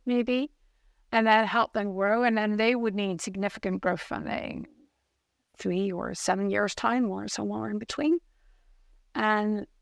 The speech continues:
it is, so it's our challenge to partner with investors that, um, understand that early stage, help these companies grow, and then engage with the larger funds. And because of the,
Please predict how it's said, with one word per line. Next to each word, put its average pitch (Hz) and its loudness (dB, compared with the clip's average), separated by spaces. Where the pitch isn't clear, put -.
it 226 4
is, 214 0
so 220 0
it's 214 -2
our 277 6
challenge 196 2
to 226 -8
partner 226 0
with 202 0
investors 202 0
that, - -2
um, 202 -8
understand 220 4
that - 4
early 190 -2
stage, - -4
help - 2
these 220 -2
companies 208 -2
grow, 214 2
and 240 2
then 247 4
engage 208 2
with 202 -8
the 208 -4
larger 208 -2
funds. - -6
And 214 -6
because 247 4
of 233 4
the, 196 2